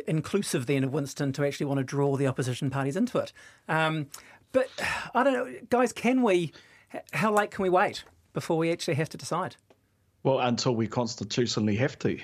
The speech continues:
Speaker 2: Uh, and, and, you know, it's in the P M's, um, uh, decision. It totally is up to her at the moment about
Speaker 1: It's also
Speaker 2: when
Speaker 1: in her interest to, to go ahead, right? Could, w-, do we agree on that?
Speaker 2: Absolutely.
Speaker 1: That the sooner, that, that if it can go ahead, she doesn't want to delay politically.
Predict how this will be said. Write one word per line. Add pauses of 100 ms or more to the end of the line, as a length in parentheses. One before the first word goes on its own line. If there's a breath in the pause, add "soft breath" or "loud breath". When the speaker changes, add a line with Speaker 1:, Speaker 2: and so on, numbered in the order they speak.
(140)
Speaker 2:
Uh,
and,
and,
you
know,
it's
in
the
P
M's, (180)
um,
uh,
decision.
It
totally
is
up
to
her
at
the
moment
about
Speaker 1:
It's
also
Speaker 2:
when
Speaker 1:
in
her
interest
to, (240)
to
go
ahead,
right?
Could,
w-,
do
we
agree
on
that?
Speaker 2:
Absolutely.
Speaker 1:
That
the
sooner,
that,
that
if
it
can
go
ahead,
she
doesn't
want
to
delay
politically.